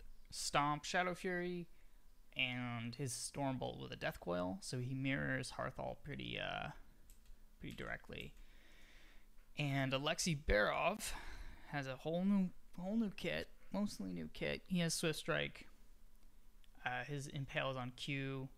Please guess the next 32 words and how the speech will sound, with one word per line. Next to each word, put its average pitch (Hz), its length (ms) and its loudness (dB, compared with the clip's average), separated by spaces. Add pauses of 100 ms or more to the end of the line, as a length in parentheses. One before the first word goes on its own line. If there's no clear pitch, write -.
(140)
ult 143 220 -4
and, 139 160 -10 (500)
uh, 135 320 0
and 135 120 -4
attribute 139 420 -2
are 139 80 -2
the 143 60 -6
same, 202 380 2
and 143 140 -2
he 147 100 2
has 143 200 0
this 135 420 -4
new 156 340 4
immolation 156 800 4 (220)
that - 300 4
we're 143 80 0
trying 151 420 2
out, 160 260 2 (160)
non-aura 135 920 2 (600)
E 147 140 2
abilities. 151 840 2 (400)
So 131 340 2
the 139 140 2
immolation 147 540 4
is 127 600 0 (380)
not 156 180 6
intended 160 380 2
to 165 40 -2
be 160 140 4
very 156 240 4
strong, 226 380 2 (680)
but - 240 -6